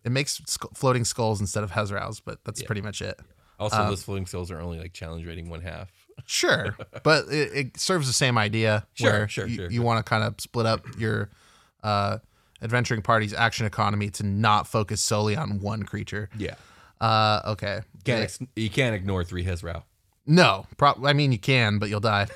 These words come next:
Speaker 2: <laughs>
Speaker 1: They remain until they die or until Igwilf dismisses them as an action. Just get the fuck outta here, you
Speaker 2: <laughs>
Speaker 1: goddamn demons. I don't need you anymore.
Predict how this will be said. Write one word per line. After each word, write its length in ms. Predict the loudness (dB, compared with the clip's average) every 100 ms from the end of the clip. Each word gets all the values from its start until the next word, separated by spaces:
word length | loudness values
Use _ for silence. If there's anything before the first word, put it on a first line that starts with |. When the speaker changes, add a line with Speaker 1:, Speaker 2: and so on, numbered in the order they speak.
| -8
Speaker 2:
<laughs> 220 | -8 0
Speaker 1:
They 140 | 6 8
remain 340 | 8 6 6
until 280 | 4 4 4
they 100 | 4
die 340 | 6 8 8 6
or 200 | 4 4
until 220 | 4 0
Igwilf 320 | 0 0 0
dismisses 540 | 0 -2 0 0 0 0
them 160 | 2
as 160 | 2 0
an 80 | 0
action. 480 | 0 0 -4 -6 -10 _ -6
Just 240 | -2 -2
get 160 | 0 4
the 80 | 4
fuck 280 | 6 6
outta 260 | 8 6 6
here, 520 | 4 4 6 6 6 4 -6 -4
you 100 | 0
Speaker 2:
<laughs> 20 |
Speaker 1:
goddamn 560 | 6 8 8 6 8 8
demons. 760 | 8 8 8 8 8 6 4 0
I 300 | -8 -8 -10 -10 -20 -20 -20 -20 _ _ _ _ -14 -2
don't 160 | 2
need 220 | 4 4 4
you 120 | 4
anymore. 520 | 4 2 4 4 4